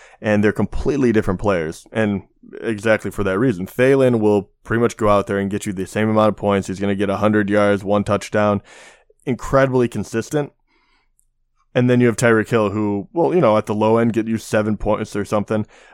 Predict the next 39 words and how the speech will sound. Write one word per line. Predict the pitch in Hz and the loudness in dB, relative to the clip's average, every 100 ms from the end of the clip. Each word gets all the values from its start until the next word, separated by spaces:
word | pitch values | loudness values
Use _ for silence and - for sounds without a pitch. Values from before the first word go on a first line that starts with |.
| _ | _
but | 120 120 | -2 0
he | 123 | 2
can | 147 123 | 2 2
go | 113 | 4
off | 113 - | 2 0
for | 101 | -6
thirty-five. | - - 120 110 - 113 95 57 _ _ _ _ | -6 -2 -2 -2 0 0 0 -6 _ _ _ _
And | 123 113 | -2 0
I | 120 | 2
guess | 143 - | 0 -2
the | |
question, | 123 - 127 - 107 98 - | -4 0 0 0 -8 -8 -14
some | - 139 | -2 0
people | 139 147 123 | 2 0 -2
can | 117 104 | -6 -4
handle | 117 127 131 | -4 -2 -2
that | 127 | -2
volatility | 131 135 127 139 143 151 | 0 0 -2 -6 -4 -6
and | 143 | -6
some | 117 117 | -4 -4
people | 113 117 107 | -4 -6 -6
don't. | 98 107 143 - _ _ - | -2 -2 -2 -8 _ _ -6
Who, | - 175 160 - 131 | 0 0 0 -8 2
who | 160 | 6
would | 165 120 | 6 4
you | 123 | 2
rather | 120 113 107 | 4 2 2
have | 117 123 113 | 2 2 2
out | 104 104 | 2 0
of | 101 | -2
these | 110 113 - | -6 -6 -6
two? | - 135 101 98 _ _ _ _ _ | -2 0 0 -4 _ _ _ _ _
You | 147 | 0
know, | 135 | 2
even | 120 147 156 | 4 4 2
if | 131 | 2
they | 123 107 | 0 2
ended | 123 117 107 | 0 0 0
up, | 107 104 | 0 0